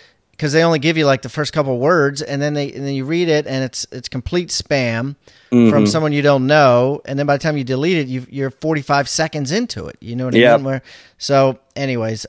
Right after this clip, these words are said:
Speaker 1: okay. So, but you gotta have it, and it's a great way to place your resume, and you can get leads. It's, it's a great way for people who aren't on social media per se, but their companies require them to use LinkedIn, and they don't have your email, and they just wanna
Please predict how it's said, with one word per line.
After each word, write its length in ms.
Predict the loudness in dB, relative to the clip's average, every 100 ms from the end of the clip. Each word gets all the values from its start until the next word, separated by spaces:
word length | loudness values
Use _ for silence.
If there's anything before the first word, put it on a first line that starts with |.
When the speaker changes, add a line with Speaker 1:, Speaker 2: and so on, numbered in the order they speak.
| -2
Speaker 1:
okay. 260 | 4 6
So, 400 | 6 6 8 8
but 180 | 6 2
you 60 | 6
gotta 220 | 8 8
have 280 | 8 8 6
it, 120 | 4
and 100 | 0
it's 140 | -4
a 20 | -2
great 220 | 0 2
way 180 | 2 2
to 80 |
place 460 | 0 -6 -2 -2 -2
your 100 | -2
resume, 580 | 0 0 0 -2 -2 -2
and 140 | -2
you 60 | -4
can 220 | -2 -2
get 200 | -2 -4
leads. 380 | -4 -6 -6 -8
It's, 400 | -10 -10 -10 -12
it's 240 | -14 -10
a 20 |
great 140 | -4 -2
way 160 | -2
for 120 | -4 -6
people 420 | -8 -8 -4 -4
who 180 | -6 -4
aren't 240 | 2 4 2 -4
on 200 | -6 -4
social 400 | -4 -6 -6 -6
media 560 | -4 -4 -2 -4 -6 -8 -16 -20 -20 _ _
per 140 | -4 -4
se, 460 | 2 4 6 4
but 180 | 0 -4
their 140 | -4 -6
companies 580 | -4 -2 -2 -4 -4
require 580 | -8 -8 0 4 4 4
them 300 | 2 0 -2
to 120 | -6
use 380 | -6 -2 -2 -2
LinkedIn, 580 | -2 -4 -4 -4 -2 -2
and 80 | -2
they 120 | 0
don't 180 | 0 0
have 240 | 0 -2
your 160 | -2 -6
email, 480 | -4 -4 -2 -2 -2
and 80 |
they 120 | -4 -6
just 220 | -8 -6
wanna 300 | -6 -6